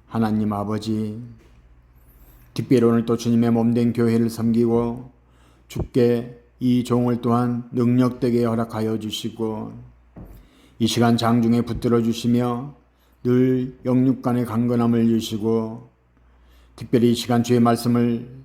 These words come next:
선포하게 될 때에 친히 임재하여 주셔서 말씀을 듣는 저들의 심령이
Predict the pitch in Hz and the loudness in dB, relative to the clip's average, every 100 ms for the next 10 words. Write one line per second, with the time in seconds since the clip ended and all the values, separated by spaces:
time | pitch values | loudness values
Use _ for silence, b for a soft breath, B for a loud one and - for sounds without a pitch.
0 | _ - 127 120 117 113 113 110 107 110 | _ -4 -4 0 0 2 0 -2 -2 -2
1 | 113 113 113 117 - - b b b b | 0 -2 -4 -10 -18 -20 b b b b
2 | b - - 131 120 120 117 - 131 117 | b -10 0 2 4 2 -4 -6 0 2
3 | 117 113 117 113 113 113 107 - 110 - | 2 4 4 4 2 0 -4 -6 -6 -4
4 | 113 110 113 - - b b b b b | -4 -4 -8 -16 -20 b b b b b
5 | b - 113 - 120 120 117 117 120 117 | b -2 0 2 2 4 4 4 2 0
6 | 117 120 120 - 120 120 120 123 123 131 | 0 0 0 0 0 2 2 2 -2 -6